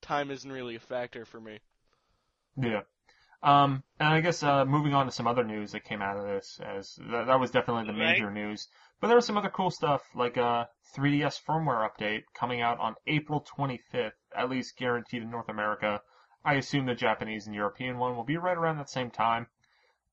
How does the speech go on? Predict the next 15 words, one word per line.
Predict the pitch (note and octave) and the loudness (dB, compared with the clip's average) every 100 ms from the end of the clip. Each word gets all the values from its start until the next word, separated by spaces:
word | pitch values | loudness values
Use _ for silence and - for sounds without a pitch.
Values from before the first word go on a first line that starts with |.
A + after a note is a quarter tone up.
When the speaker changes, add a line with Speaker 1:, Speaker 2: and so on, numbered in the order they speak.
| - | 2
Speaker 2:
Um, | B2 A#2 A#2 A#2 - | 4 6 2 -2 -4
and | B2+ | 0
it's | B2 - | 0 2
gonna | D#3+ | 2
add, | C#3+ C3+ B2+ B2 - _ _ _ - | 4 4 4 4 -2 _ _ _ -2
not | B2 D3 G#3+ | 6 8 10
only | A3+ G#3 | 8 4
is | E3 | 0
it | |
gonna | D3+ D3+ | 0 2
add | D3 - | 2 0
folder | - E3+ B3 | 0 0 0
support, | G3+ G2 - G2 G2 - | -4 -6 -2 -2 -2 -4
so | C3 | -4
now | B2 A#2+ A#2+ A#2+ | -2 0 0 -2